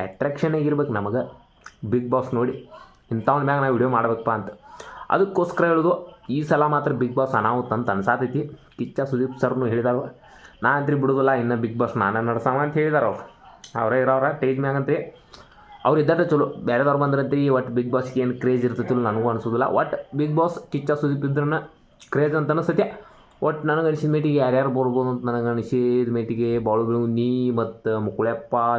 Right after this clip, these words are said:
ಶಿಪುತ್ರ ಇಂಥವ್ರು ಮುಗಿಬೇಕು. ಒಂದ್ ಗಜ್ಜು ನೋಡು ನೀ ಏನ್ ಆಕೈತಿ.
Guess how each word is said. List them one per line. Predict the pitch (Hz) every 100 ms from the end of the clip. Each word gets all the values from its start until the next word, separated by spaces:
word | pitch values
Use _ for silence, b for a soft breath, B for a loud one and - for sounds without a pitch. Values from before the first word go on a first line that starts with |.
| -
ಶಿಪುತ್ರ | 98 120 - -
ಇಂಥವ್ರು | 117 107 98 123 147
ಮುಗಿಬೇಕು. | 139 123 110 - - - _ _ _ _ B B -
ಒಂದ್ | 110 113
ಗಜ್ಜು | 113 123 117
ನೋಡು | 113 143
ನೀ | 123
ಏನ್ | 127 123
ಆಕೈತಿ. | - 101 -